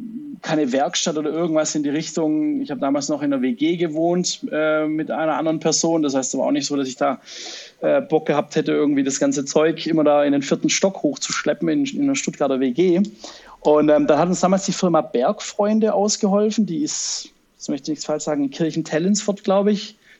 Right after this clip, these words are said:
Nähe von Tübingen. Ähm, die waren damals so ein bisschen so diese einzigen exklusiven On-, äh, der einzige große exklusive Händler für,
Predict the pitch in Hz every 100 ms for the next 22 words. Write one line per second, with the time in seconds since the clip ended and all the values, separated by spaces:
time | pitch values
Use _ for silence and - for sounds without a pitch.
0 | - 147 156 160 139 - 180 202 208 220
1 | - - _ _ _ _ _ _ - -
2 | - - - - 151 151 139 170 185 160
3 | 175 180 185 160 156 180 147 135 170 120
4 | 151 160 156 135 131 - 156 - 147 151
5 | 110 147 151 123 131 139 135 135 131 135
6 | 120 113 127 - - 143 143 143 - 143
7 | 143 156 135 - - - 139 127 113 135
8 | 143 147 - 139 135 123